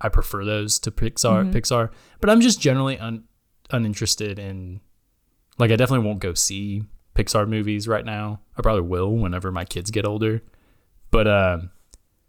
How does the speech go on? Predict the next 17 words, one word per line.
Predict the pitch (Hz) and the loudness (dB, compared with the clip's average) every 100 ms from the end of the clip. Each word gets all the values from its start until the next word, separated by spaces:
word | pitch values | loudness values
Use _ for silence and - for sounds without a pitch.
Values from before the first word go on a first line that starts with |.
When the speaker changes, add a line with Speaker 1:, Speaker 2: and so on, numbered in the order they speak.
| _ _ _ _ _ _ - | _ _ _ _ _ _ 0
Speaker 1:
I | 117 | 2
do | 120 135 104 | 4 4 4
appreciate | - - 208 - 123 101 101 | 0 2 2 4 2 2 2
some | - 110 104 95 90 104 _ _ | 0 2 0 -2 -4 -10 _ _
animation, | 120 107 104 104 - 104 | 0 2 2 0 -2 2
but | 107 | 2
I | |
think | 101 147 131 | 4 2 2
that | 117 - _ _ _ _ _ _ _ _ _ _ _ | -2 -6 _ _ _ _ _ _ _ _ _ _ _
this | - 113 104 110 110 - | -10 -2 2 4 2 0
reaction | 113 98 104 104 - 107 | 0 2 2 0 -2 -2
I'm | 95 | -2
having | 98 95 95 92 | -2 -2 -4 -4
is | 90 | -2
sort | - 107 98 | 0 0 0
of | 95 90 | -2 -6
a | 92 90 90 90 | -6 -6 -8 -10